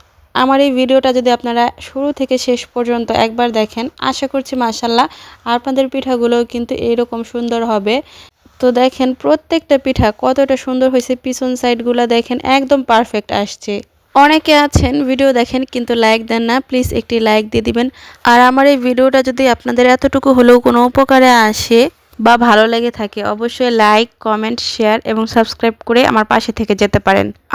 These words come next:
আর যারা এতক্ষণ ধরে ধৈর্য সহকারে আমার এই ভিডিওটি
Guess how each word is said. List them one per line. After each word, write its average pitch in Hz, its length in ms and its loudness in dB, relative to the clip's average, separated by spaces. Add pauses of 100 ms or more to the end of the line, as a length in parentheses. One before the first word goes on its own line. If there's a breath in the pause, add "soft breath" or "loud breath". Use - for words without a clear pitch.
আর 262 80 6 (120)
যারা 240 200 4 (180)
এতক্ষণ 285 380 -2 (120)
ধরে 240 160 0 (100)
ধৈর্য 226 200 0 (120)
সহকারে 240 400 4 (140)
আমার 226 240 0
এই 233 120 2
ভিডিওটি 240 300 0